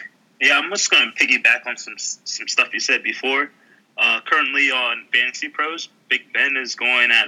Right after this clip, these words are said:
uh, pick one sixteen. Uh, he's definitely a quarterback you could draft in, uh, redraft leagues late and not have to worry about picking a high Q B. He also could be paired with, uh,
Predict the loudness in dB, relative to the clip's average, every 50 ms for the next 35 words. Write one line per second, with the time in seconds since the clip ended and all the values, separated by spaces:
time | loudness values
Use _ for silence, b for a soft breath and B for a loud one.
0 | 0 -2 -2 -2 0 0 -2 -2 -2 -2 -4 -4 -2 -2 -4 -4 -2 -2 -4 -2
1 | -2 -2 0 0 -2 -4 -6 -12 _ _ b b b b b b _ _ _ _
2 | -2 0 2 2 4 4 2 0 -2 -6 _ _ _ _ _ -8 -2 0 0 0
3 | 2 2 2 2 2 2 4 4 4 4 4 2 0 -2 -4 -8 _ _ -4 -2
4 | -2 -2 0 2 2 2 2 0 -4 -8 -8 -8 -6 -2 0 0 0 0 -2 -6
5 | _ _ _ -18 -14 -12 -8 -8 -6 -6 -6 -6 -6 -6 -4 0 0 0 0 0
6 | -2 -6 -6 -6 -6 -6 -10 -8 -4 -2 0 0 0 -2 -6 _ _ -4 -2 0
7 | 2 0 0 0 -2 -2 -2 -2 -6 -8 -6 -2 2 2 4 2 2 2 0 2
8 | 2 2 0 -2 -8 _ _ _ _ _ _ _ _ _ -2 0 0 0 -2 -2
9 | 0 0 2 2 0 0 0 0 0 0 0 -2 -6 -8 -8 -4 -4 -4 -4 -4
10 | -6 -8 _ _ _ _ _ _ _ _ _ _ _ _ _ _ _ _ _ -2
11 | 0 0 0 0 -2 -2 -2 -4 -2 -2 -2 -4 0 2 4 6 6 6 4 2
12 | 0 -2 -2 -2 -2 -2 0 0 2 0 0